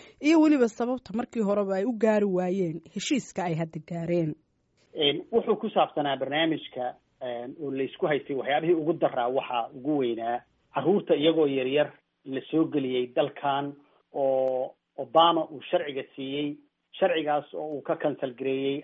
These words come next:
Speaker 2: ama ka joojiyey, ee, Trump markuu madaxweynaha noqday ilaa iyo Maarso shanteeda uu yiri sharcigaas ilmaha siin mayno, waa ilaa toddoba boqol oo kun oo, oo dad yaraan lagu keenay ah oo sharcigaasi ka dhacayo. Marka di-,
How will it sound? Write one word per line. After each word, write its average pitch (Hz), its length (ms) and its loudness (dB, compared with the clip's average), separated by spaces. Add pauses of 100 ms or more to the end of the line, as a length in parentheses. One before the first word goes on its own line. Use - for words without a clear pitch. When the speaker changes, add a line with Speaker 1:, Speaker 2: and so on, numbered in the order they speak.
Speaker 2:
ama 123 140 -10
ka 120 140 -4
joojiyey, 131 760 -8 (480)
ee, 123 180 -6 (260)
Trump 147 240 2
markuu 143 260 -4
madaxweynaha 135 500 -2
noqday 123 360 -6
ilaa 139 240 0
iyo 127 420 -4 (360)
Maarso 147 420 2 (140)
shanteeda 143 500 2
uu 131 160 -8
yiri 131 240 -4
sharcigaas 131 420 -2 (380)
ilmaha 139 360 -4 (100)
siin 143 220 -2
mayno, 131 320 -2
waa 123 120 0
ilaa 139 240 0
toddoba 131 300 -2
boqol 139 320 -4 (100)
oo 127 140 -4
kun 160 340 2 (360)
oo, 135 300 -2
oo 131 140 -2
dad 135 200 0
yaraan 147 360 4
lagu 139 180 -4
keenay 131 420 -4
ah 113 160 -10 (140)
oo 135 140 -4
sharcigaasi 127 560 -4
ka 156 120 0
dhacayo. 123 440 -4 (320)
Marka 160 480 2
di-, 175 80 -2